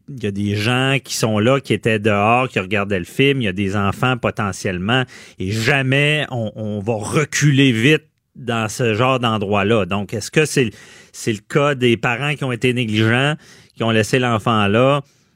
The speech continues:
euh, et qui auraient dû jamais le laisser par terre parce qu'il y avait des véhicules proches, ou c'est quelqu'un qui conduit un véhicule qui recule, euh, qui, qui, trop rapidement, ou encore, euh,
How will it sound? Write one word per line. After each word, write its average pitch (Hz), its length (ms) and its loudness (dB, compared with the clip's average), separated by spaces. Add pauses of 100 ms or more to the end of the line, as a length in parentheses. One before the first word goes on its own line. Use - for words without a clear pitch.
(140)
euh, 98 260 -4
et 123 220 0
qui 117 200 0
auraient 107 260 0
dû 98 580 -4
jamais 110 400 0
le 117 140 2
laisser 104 340 0
par 104 280 -4
terre 113 380 2
parce - 220 -10
qu'il 107 160 -2
y 98 100 -2
avait 98 200 2
des 101 160 0
véhicules 92 420 -2
proches, 110 440 -2 (360)
ou 190 340 6 (260)
c'est 156 360 2
quelqu'un 143 400 0
qui - 140 -10
conduit 113 320 2
un 127 100 2
véhicule 127 600 2 (400)
qui 113 220 -4
recule, 117 600 2
euh, 95 160 0
qui, 92 300 -16
qui, - 120 -20 (440)
trop 151 260 4
rapidement, 110 680 -2 (400)
ou 240 220 6
encore, 151 760 2 (180)
euh, 107 480 -4